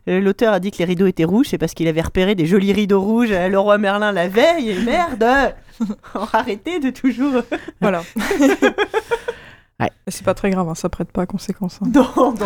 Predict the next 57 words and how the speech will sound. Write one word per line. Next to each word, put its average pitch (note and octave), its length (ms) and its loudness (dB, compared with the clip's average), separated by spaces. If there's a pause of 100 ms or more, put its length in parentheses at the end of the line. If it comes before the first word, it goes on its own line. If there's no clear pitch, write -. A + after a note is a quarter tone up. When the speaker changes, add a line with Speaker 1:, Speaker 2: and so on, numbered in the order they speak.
(160)
Speaker 1:
non, A#3 100 0
je - 120 -14
pense F#3 200 -16
pas. G#3 180 -4
Non, A#3+ 80 -2
mais A3+ 80 -2
c'est G3 140 -10
toujours G3+ 220 -6
amusant, G3 400 -4
en G3+ 40 -6
fait. G3 220 -6
Speaker 2:
Ouais. G#3 80 0
Speaker 1:
Je F3+ 40 -2
pense B3+ 140 2
que C4 80 -2
ça A3+ 180 2
nous A3 160 0
a G#3+ 60 2
tous, B3+ 300 -4
euh, G3 120 0
traversé F#3+ 480 -6
l'esprit F#3 360 -6
en F3+ 120 -4
cours A3 260 -6
en E3 60 -4
disant, E3+ 120 -8
Speaker 2:
Ouais. C#3+ 80 -10
Speaker 1:
mais - 100 -20
qu'est-ce F3+ 220 -14
que D3 60 -14
c'est D#3 60 -18
que - 120 -20
ces - 80 -20
conneries ? - 280 -16 (680)
Mais, G3+ 320 4
euh, F3+ 380 2 (220)
mais G3+ 60 -6
donc, C4+ 180 0
a C4+ 60 2
priori, G#3 500 -4
euh, G#3 120 -2
g-, F#3 40 -10 (280)
grand, G3 440 -2 (300)
ça - 140 0
va F#3 100 2
continuer, G#3+ 440 -2
cette - 180 -6
tendance F3+ 300 -2
du E3+ 200 -4
young E3+ 240 -2
adult. E3+ 320 -2
C'est - 160 -10
devenu D#3 320 -2
maintenant E3 320 -2
un D3 100 -2
genre, D#3+ 420 0
euh, C3+ 200 -2